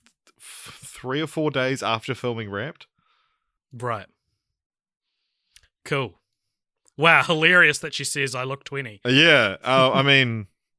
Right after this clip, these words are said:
Speaker 1: I guess I could go and up to <laughs> add an I M D B trivia entry, like, another one.
Speaker 2: <laughs>
Speaker 1: Uh, all right, so up next we've got A Nightmare on Elm Street Two, Freddy's Revenge.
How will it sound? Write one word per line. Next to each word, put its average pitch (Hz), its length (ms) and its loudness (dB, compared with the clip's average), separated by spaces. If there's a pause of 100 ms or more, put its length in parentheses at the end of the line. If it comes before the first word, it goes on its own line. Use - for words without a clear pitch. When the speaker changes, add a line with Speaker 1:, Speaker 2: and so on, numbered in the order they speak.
(220)
Speaker 1:
I 123 120 2
guess 139 280 2
I 143 100 4
could 127 200 -6
go 117 300 2
and 110 80 -2
up 110 220 -6
to 117 160 -6
<laughs> - 300 0
add 139 180 4
an 135 120 -2
I 120 160 4
M 123 60 2
D 127 60 0
B 113 180 2
trivia 117 560 2
entry, - 360 -2
like, 104 180 -4
another 113 380 -4
one. 98 300 -4 (760)
Speaker 2:
<laughs> 202 60 -10 (960)
Speaker 1:
Uh, 151 200 2
all 175 80 6
right, 139 220 4
so 135 240 0 (100)
up 165 200 2
next 151 260 0
we've 131 140 -4
got 117 280 2
A 123 80 0
Nightmare 151 300 2
on 147 80 0
Elm 127 140 -2
Street 110 280 -8
Two, 135 400 -2
Freddy's 139 480 -2
Revenge. 110 720 -2